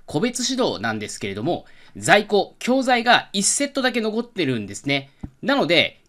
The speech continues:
一名様に限って募集させていただきます。もうこれ早いも勝ちになってしまいますんで、もしまだ今年の試験で合格したい、そう思っている方は、ぜひご検討ください。まだ試験まで六ヶ月弱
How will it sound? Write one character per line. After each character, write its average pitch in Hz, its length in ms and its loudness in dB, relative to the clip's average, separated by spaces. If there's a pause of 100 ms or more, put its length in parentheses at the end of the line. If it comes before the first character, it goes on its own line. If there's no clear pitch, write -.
一 180 200 -2
名 277 160 2
様 226 220 0
に 120 100 0
限 196 340 -2
っ - 20 -14
て - 440 2 (260)
募 131 100 -4
集 165 180 0
さ 147 160 -6
せ - 100 -12
て 147 80 -2
い 131 160 -6
た 147 80 0
だ 151 100 0
き 160 120 -4
ま 175 100 4
す。 143 240 -2 (160)
も 165 80 -10
う - 20 -6
こ 214 60 -2
れ 196 60 0
早 180 280 2
い 190 60 4
も 190 100 -2
勝 190 180 -4
ち 196 60 0
に 190 60 -2
な 214 80 -2
っ 208 40 -10
て 165 100 -4
し 175 100 -6
ま 170 80 -4
い 165 60 -4
ま 208 80 -2
す 214 120 -2
ん 165 100 2
で、 180 360 0
も 226 80 0
し 233 100 0
ま 180 120 4
だ 156 260 2
今 143 80 -4
年 151 180 -2
の 151 60 -2
試 - 120 -4
験 156 140 0
で 139 100 0
合 143 160 0
格 147 180 -4
し - 80 -6
た 160 120 6
い、 - 220 -2
そ 202 240 2
う 170 40 0
思 208 120 2
っ 220 60 -6
て 190 80 -2
い - 20 2
る 131 60 0
方 131 180 -2
は、 190 240 2 (140)
ぜ 196 160 -2
ひ - 40 -2
ご 127 120 -4
検 127 280 -2
討 185 200 0
く - 120 -10
だ 110 140 -6
さ 139 220 0
い。 - 180 -4 (320)
ま 190 100 0
だ 175 80 4
試 - 120 -4
験 214 160 2
ま - 100 2
で 147 380 0
六 151 200 0
ヶ 190 120 -2
月 180 240 -6
弱 226 340 2